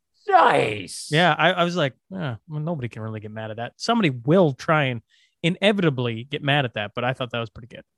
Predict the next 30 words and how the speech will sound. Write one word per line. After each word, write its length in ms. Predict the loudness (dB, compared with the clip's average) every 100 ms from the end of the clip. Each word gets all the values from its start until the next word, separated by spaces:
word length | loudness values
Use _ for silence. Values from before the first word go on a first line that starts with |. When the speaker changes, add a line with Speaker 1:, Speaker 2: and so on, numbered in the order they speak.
| _ _ _ _ _ _
Speaker 1:
Yeah, 160 | -2 0
I 100 | 0
mean, 160 | -2 -4
it's 140 | -4
not 120 | -2
like 120 | -2 -4
it's 100 | -8
bouncy 460 | -6 -6 -6 -10
castles 500 | -10 -10 -10 -14 -20 _ _ _ _
or 160 | -20 -4
anything. 220 | -2 0
Speaker 2:
<laughs> 1500 | -2 -2 -6 -8 -8 -12 -10 -14 _ -20 _ _ _ _ -10 -6 -6 -6 -10 -14 -18 -18 -18 -18 -20 -18 0
How 60 |
about 220 | 6 6 6
the 80 |
establishment 1000 | 2 2 4 4 4 2 0 2 2 2
going 260 | 4 6 6
a-, 120 | 4 0
it 80 | 4
isn't, 320 | 4 2 -2 -2
this 180 | -2
isn't, 240 | 0 0 -2
it 40 |
didn't 200 | -2 0
read 220 | 2 0 -2 2
two's 500 | 8 10 12 10 6
going 240 | 2 2
after 220 | -2 -6
Danielle 420 | -4 -2 -2 -6
Smith. 320 | -8 -8 -10